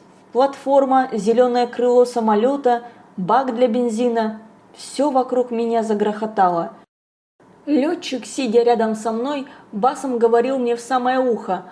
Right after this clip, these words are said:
Он сказал, что военный состав тоже едет в Вологду. Скоро мы нагоним школьный поезд. Тогда я успокоился. Мы ехали хорошо. Правда, мой заплечный мешок со всеми продуктами,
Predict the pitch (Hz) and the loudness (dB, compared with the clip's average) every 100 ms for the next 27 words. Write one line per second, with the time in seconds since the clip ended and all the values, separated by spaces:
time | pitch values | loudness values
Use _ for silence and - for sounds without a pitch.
0 | - - 339 - 294 254 285 294 302 - | -14 -4 -4 0 0 2 2 0 -2 0
1 | 233 233 254 311 233 214 214 - 285 285 | 2 2 2 -2 -2 -4 -6 0 0 0
2 | - 370 285 240 214 240 233 220 208 247 | -4 -2 2 2 2 0 -2 -2 4 6
3 | 190 180 185 175 - - - - 277 269 | 4 0 -2 -4 -4 -14 -20 -4 4 4
4 | 254 254 247 226 269 277 208 - - 214 | 4 2 2 2 2 2 0 -2 2 2
5 | 208 208 208 196 180 175 - _ - - | 2 0 -2 0 0 -2 -10 _ -20 -20
6 | - - 180 175 202 277 277 262 262 - | -14 -6 -4 -2 0 0 0 -2 -4 -4
7 | 185 185 180 175 175 180 - 180 - - | -6 -4 -2 0 -2 -6 -10 -12 -14 -20
8 | - - 294 381 233 294 302 240 214 214 | -20 -6 -2 0 0 0 0 2 2 0
9 | 208 190 - 202 185 185 - - - - | -4 -6 -6 -6 -4 -6 -14 -20 -16 0
10 | 240 247 233 240 247 233 240 254 254 247 | 2 4 2 2 2 2 2 0 -4 -2
11 | 233 233 233 311 302 226 214 240 233 226 | -2 0 0 -2 -2 -2 -2 -2 -2 0
12 | 220 233 269 240 202 | 0 0 -2 -2 -2